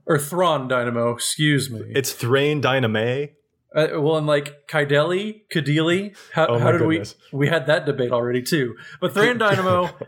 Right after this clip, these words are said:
Speaker 1: eighty-four percent of, uh, Karn decks, whereas the Monolith, as we'll say, only
Speaker 2: <laughs>
Speaker 1: seventy percent of Karn Silver Golem decks.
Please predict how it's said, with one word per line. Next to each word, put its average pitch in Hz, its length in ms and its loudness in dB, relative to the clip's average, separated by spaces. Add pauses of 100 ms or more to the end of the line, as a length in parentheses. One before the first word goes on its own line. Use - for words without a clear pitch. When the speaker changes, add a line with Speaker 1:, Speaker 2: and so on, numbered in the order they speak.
(120)
Speaker 1:
eighty-four 196 480 2
percent 175 680 -2 (320)
of, 156 380 0 (240)
uh, 139 320 2
Karn 165 280 -2
decks, 143 320 0
whereas 135 500 0 (240)
the 151 160 -4
Monolith, 143 720 -2 (100)
as 131 200 0
we'll 127 180 0
say, 127 480 -2 (280)
only 214 240 4
Speaker 2:
<laughs> 247 40 0
Speaker 1:
seventy 180 500 0
percent 131 680 -4 (180)
of 135 240 -2
Karn 139 320 0
Silver 135 300 -2
Golem 120 360 -2
decks. - 420 -8